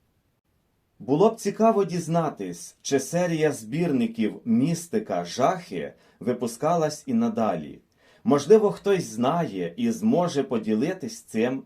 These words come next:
у коментарях. Колекційне видавництво номер двісті двадцять дев'ять.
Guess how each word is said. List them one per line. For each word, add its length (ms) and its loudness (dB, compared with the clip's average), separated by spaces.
у 120 -8
коментарях. 1000 -8
Колекційне 760 2
видавництво 1080 2
номер 580 2
двісті 600 -4
двадцять 640 0
дев'ять. 680 -2